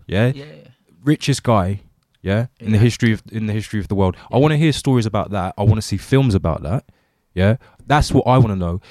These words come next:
Speaker 1: Why are you trying to suppress the fact that
Speaker 2: Yeah.
Speaker 1: melanated people that colonized
Speaker 2: Oh, have
Speaker 1: pretty
Speaker 2: been
Speaker 1: much
Speaker 2: successful, they have,
Speaker 1: nineteen,
Speaker 2: have done stuff.
Speaker 1: ninety percent of the world, okay,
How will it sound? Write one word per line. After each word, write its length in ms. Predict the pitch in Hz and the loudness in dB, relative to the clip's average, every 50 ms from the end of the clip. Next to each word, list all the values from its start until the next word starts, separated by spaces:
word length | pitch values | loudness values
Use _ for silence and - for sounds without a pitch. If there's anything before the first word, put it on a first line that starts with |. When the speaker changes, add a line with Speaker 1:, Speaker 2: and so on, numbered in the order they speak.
| - _ _ | -20 _ _
Speaker 1:
Why 300 | - 120 127 139 151 160 | 0 2 2 4 4 2
are 80 | 156 143 | 2 2
you 140 | 147 151 143 | 0 0 -2
trying 240 | - - 135 135 127 | -2 -2 -2 -2 -2
to 80 | 123 | -4
suppress 680 | - - - - - - - 139 113 90 90 - - - | -4 -6 -6 -2 0 2 2 2 0 0 -2 -8 -14 -10
the 100 | _ 104 | _ -10
fact 580 | - - - 135 123 90 92 101 _ _ _ _ _ _ _ _ _ | -10 -4 -2 -2 -2 -2 -4 -10 _ _ _ _ _ _ _ _ _
that 260 | - 104 101 98 - 113 | -4 -2 -2 -2 -2 -4
Speaker 2:
Yeah. 60 | 104 | -2
Speaker 1:
melanated 460 | 117 131 143 135 135 135 110 107 - | 0 0 2 2 0 0 -2 -2 0
people 440 | - 120 120 117 - 98 90 87 90 95 | 0 0 0 0 0 -2 -2 0 -2 0
that 180 | 101 98 - | -2 -4 -4
colonized 640 | - - 131 131 120 117 101 95 95 95 90 - _ | 0 0 2 2 2 2 0 0 0 -2 -4 -6 _
Speaker 2:
Oh, 80 | - 196 | -8 -6
have 100 | 170 170 147 | -2 0 0
Speaker 1:
pretty 200 | 151 - 135 135 | 0 2 2 2
Speaker 2:
been 80 | 135 131 | 2 4
Speaker 1:
much 140 | 131 117 117 | 2 2 0
Speaker 2:
successful, 400 | 139 135 127 - - 135 135 131 | -2 -6 -8 -10 -10 -10 -8 -6
they 140 | 123 123 117 | -6 -6 -6
have, 180 | 117 117 113 | -6 -6 -2
Speaker 1:
nineteen, 400 | 113 139 151 165 160 - - 156 | 2 2 2 2 2 0 -2 -2
Speaker 2:
have 80 | 151 143 | -2 -2
done 60 | 117 - | -4 -2
stuff. 80 | 123 | 0
Speaker 1:
ninety 360 | 135 151 170 180 - - 123 | 2 2 2 2 0 -2 -2
percent 380 | 107 - 104 - - 131 120 107 | 0 0 -2 0 0 0 0 0
of 120 | 104 - | -4 -4
the 80 | - 107 | -2 0
world, 540 | 98 110 131 127 87 76 76 65 - - - _ _ _ _ _ _ - | 2 4 4 4 4 2 -2 -8 -12 -16 -20 _ _ _ _ _ _ -12
okay, 400 | 92 - 101 92 95 110 131 | -2 0 0 2 2 0 -2